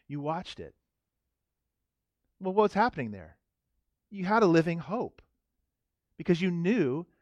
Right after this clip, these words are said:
that the characters, the heroes, they live in the end. They don't die. Uh, they, they're, they're victorious at the end, and you knew it.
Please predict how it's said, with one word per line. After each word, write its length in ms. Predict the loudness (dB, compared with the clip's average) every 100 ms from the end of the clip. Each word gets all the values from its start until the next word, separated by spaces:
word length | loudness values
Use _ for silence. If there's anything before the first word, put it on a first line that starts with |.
| _ _
that 120 | -6
the 60 | -2
characters, 560 | 4 4 4 2 0
the 80 | 0
heroes, 540 | 0 4 4 4 2 -6 _ -8
they 160 | 6 6
live 340 | 10 8 8
in 100 | 4
the 200 | 4 2
end. 340 | 0 -4 -14 -20 _ _ _ _
They 80 | 4
don't 220 | 4 4
die. 580 | 2 6 6 6 2 -10 _ _ _ _ -4
Uh, 100 | -2
they, 220 | 4 4
they're, 240 | 6 4 6
they're 160 | 4
victorious 720 | 4 0 0 2 4 4 0
at 100 | -2
the 160 | -4 0
end, 200 | 2 0
and 100 | -4
you 120 | -4
knew 320 | -4 -4 0
it. 300 | 0 -2 -16